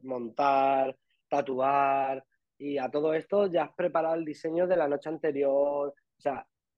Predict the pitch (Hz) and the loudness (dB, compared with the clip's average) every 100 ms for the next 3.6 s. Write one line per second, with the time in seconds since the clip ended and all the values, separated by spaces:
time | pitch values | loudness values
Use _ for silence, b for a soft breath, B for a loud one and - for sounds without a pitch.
0 | - 143 - 185 226 185 202 226 196 196 | -6 -6 -6 2 2 4 2 0 0 0
1 | 190 156 151 175 196 - 160 - b _ | -2 -4 -2 0 0 0 -2 -2 b _
2 | - 165 170 147 139 151 156 - 139 - | -8 -2 0 2 0 -2 -4 -4 -4 0
3 | 160 160 151 147 147 127 | 0 2 0 -2 -2 -4